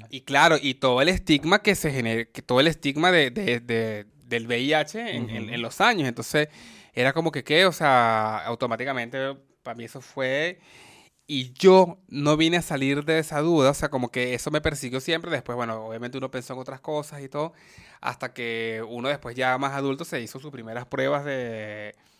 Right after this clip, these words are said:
Speaker 1: sus primeras pruebas de sangre, se hizo
Speaker 2: Ok.
Speaker 1: como su, su primer, eh, y, eh, como que de, de
Speaker 2: Claro, imagino que
Speaker 1: revisaste.
Speaker 2: parte del desconocimiento de no, porque obviamente con, con, con leer un poco más y saber que eso porta cosas de transmisión sexual,
Speaker 1: Obviamente,
Speaker 2: sanguíneo,
Speaker 1: obviamente.
Speaker 2: y saber que no te había pasado, tú hubieses sabido que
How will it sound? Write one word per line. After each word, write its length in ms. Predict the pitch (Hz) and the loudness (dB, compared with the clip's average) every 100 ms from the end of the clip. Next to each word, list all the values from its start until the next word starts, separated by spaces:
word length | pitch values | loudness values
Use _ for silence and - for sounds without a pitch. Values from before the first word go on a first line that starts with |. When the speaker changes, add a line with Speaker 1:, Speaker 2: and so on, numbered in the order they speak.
| _ _ | _ _
Speaker 1:
sus 100 | 120 | -10
primeras 260 | 117 113 139 | -6 -6 0
pruebas 180 | 147 135 | 2 2
de 60 | |
sangre, 600 | - 139 160 170 156 143 | 0 4 6 8 6 0
se 80 | 139 | -2
hizo 120 | 131 | 0
Speaker 2:
Ok. 40 | 127 | 0
Speaker 1:
como 160 | 147 | -2
su, 320 | 160 156 135 123 | -2 -2 -2 -4
su 160 | 127 | -10
primer, 400 | 131 123 127 131 | -6 0 2 4
eh, 360 | 139 143 143 135 | 4 4 4 2
y, 400 | - - _ - | -4 -10 _ -14
eh, 140 | - - | -12 -4
como 180 | 294 294 | -2 2
que 260 | 285 294 | 2 2
de, 120 | 294 | -2
de 260 | 285 269 277 | -4 -2 -2
Speaker 2:
Claro, 320 | - 285 294 285 | 2 4 4 4
imagino 0 | |
que 220 | - 285 | 6 6
Speaker 1:
revisaste. 260 | 151 180 196 | 8 8 8
Speaker 2:
parte 240 | 151 170 | 4 2
del 80 | 180 | 0
desconocimiento 760 | 175 170 139 135 135 135 180 | 0 0 0 0 0 0 0
de 120 | 180 135 | 0 0
no, 400 | 131 131 131 131 | -2 0 0 -2
porque 220 | 135 120 | -4 -2
obviamente 400 | 117 120 127 143 | -2 -2 -4 -4
con, 240 | 143 131 | -4 -4
con, 520 | 120 120 117 113 110 107 | -2 -2 -2 -4 -4 -2
con 220 | 117 113 | 0 2
leer 220 | 113 113 | 2 2
un 80 | 120 | 2
poco 200 | 131 123 | 2 4
más 280 | 123 139 135 | 6 6 4
y 40 | |
saber 300 | 117 107 107 | 4 4 4
que 60 | - | 0
eso 160 | 123 | -4
porta 220 | 120 113 | -4 -4
cosas 200 | 120 110 | -6 -4
de 40 | 127 | -4
transmisión 340 | 117 107 107 | -4 -4 -4
sexual, 480 | 113 - 120 120 120 | -6 0 6 8 8
Speaker 1:
Obviamente, 340 | 131 123 123 | 6 6 6
Speaker 2:
sanguíneo, 640 | 143 156 143 131 120 107 107 | 6 8 8 4 2 -4 -6
Speaker 1:
obviamente. 600 | 120 123 120 123 143 123 | -4 -4 -2 0 0 0
Speaker 2:
y 20 | |
saber 240 | 117 117 110 | 2 2 2
que 80 | |
no 80 | 131 | 0
te 80 | 131 | 6
había 140 | 135 | 8
pasado, 440 | 135 131 131 135 180 | 8 6 8 8 6
tú 100 | 165 | 2
hubieses 340 | 131 143 131 | 0 0 0
sabido 320 | 131 120 127 | 2 4 4
que 80 | 139 | 4